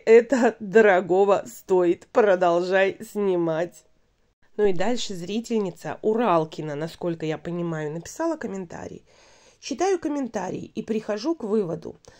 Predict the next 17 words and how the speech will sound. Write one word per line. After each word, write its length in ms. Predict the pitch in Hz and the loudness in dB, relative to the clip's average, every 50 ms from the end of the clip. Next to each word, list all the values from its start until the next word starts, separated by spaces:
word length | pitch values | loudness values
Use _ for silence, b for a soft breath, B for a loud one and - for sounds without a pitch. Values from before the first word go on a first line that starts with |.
| b b b | b b b
что 260 | b - - - 262 | b -12 -6 -6 -6
тут 340 | 247 262 311 349 415 440 - - - | -4 0 4 6 6 6 4 2 -4
нельзя 560 | 220 226 214 202 196 185 165 185 208 240 302 | -2 0 0 0 -2 -4 -4 -4 -4 -2 -2
высказывать 680 | 247 226 220 - - - 190 202 214 185 220 214 214 - | -2 -4 -6 -6 -8 -6 -6 -6 -4 -4 -6 -8 -8 -8
свое 360 | - 180 190 190 175 214 220 | -8 -6 -6 -4 -2 -2 -2
мнение. 540 | 220 214 196 175 151 156 160 160 - - - b b b b b b b b b | -2 -2 -2 -4 -6 -8 -10 -10 -12 -12 -14 b b b b b b b b b
Ни 360 | - 294 339 359 349 320 254 - - | 2 4 6 6 6 6 2 -2 -6
деструктивное, 1500 | 190 165 156 156 220 262 302 339 381 - - - - - 349 330 359 349 - - - 330 330 330 339 320 311 302 294 - | -10 -12 -8 -2 0 2 2 2 0 -2 -6 -12 -8 -4 0 0 0 -2 -2 0 2 4 4 4 4 4 2 0 -2 -2
ни 240 | - 214 220 214 240 | 0 0 2 2 2
конструктивное. 1080 | 269 - - 220 208 - - - - 214 - - - - 160 143 - 110 95 87 - - _ b b b b b b b b b | 0 -2 -6 -6 -6 -8 -8 -6 -6 -6 -6 -8 -12 -10 -8 -8 -8 -8 -10 -10 -12 -14 _ b b b b b b b b b
Иначе 480 | 392 480 508 440 403 370 - - 330 | 6 8 8 8 8 6 4 0 -2
недремлющие 800 | 285 262 247 226 208 214 240 233 220 196 190 175 - - 190 175 | 0 0 0 0 2 2 2 2 2 0 -2 -4 -6 -6 -6 -6
стражи 440 | 170 - - 214 202 185 180 165 180 | -6 -6 -6 -4 -2 -2 -2 -4 -6
галактики 680 | 170 - 190 202 262 359 403 - - - 294 - - 262 | -6 -4 -2 0 0 -2 -2 -4 -8 -12 -12 -10 -8 -6
налетят, 560 | 226 202 175 175 190 - - 208 220 240 202 | -4 -4 -2 -4 -4 -4 -2 -2 -2 -4 -4
затопчут, 720 | 170 175 170 160 - - 180 180 170 - - 196 175 - | -4 -4 -4 -4 -2 -4 -4 -4 -4 -6 -8 -8 -8 -8
проклянут. 840 | _ - - 180 185 175 - 196 185 180 175 165 147 123 - - | _ -10 -8 -6 -6 -6 -4 -2 -2 0 0 0 -2 -4 -8 -12